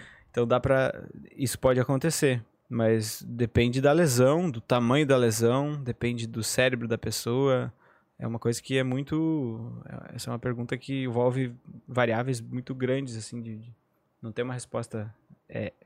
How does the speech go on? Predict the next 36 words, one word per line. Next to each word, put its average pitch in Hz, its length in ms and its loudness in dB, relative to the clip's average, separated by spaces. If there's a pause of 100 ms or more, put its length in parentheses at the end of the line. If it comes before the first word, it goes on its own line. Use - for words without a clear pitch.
(220)
isso 131 360 -4
ou 120 100 -10
aquilo. 110 320 -8 (680)
Mas 117 580 -2
você 123 220 -10
tem 135 200 0
regiões 147 520 2
do 120 80 -10
cérebro 143 340 2
que - 80 -12
se - 80 -12
você 123 220 -8
tira, 151 500 -2 (640)
fica - 200 -4
bem 123 160 0
difícil 208 540 -4 (360)
o 139 120 -6
cérebro 135 280 0
fazer 139 280 -2
aquilo 147 420 -4
com - 180 -10
outra 151 260 -6
área, 110 340 -2 (160)
né? 104 180 -12 (220)
Por 123 100 -10
exemplo, 113 260 -6
se - 120 -14
você 113 180 -6
tira 139 540 2 (400)
o 127 80 0
hipotálamo, 110 800 0
se - 100 -18
você 113 200 -8
tira 123 320 0
o, 110 40 0
o, 110 560 -8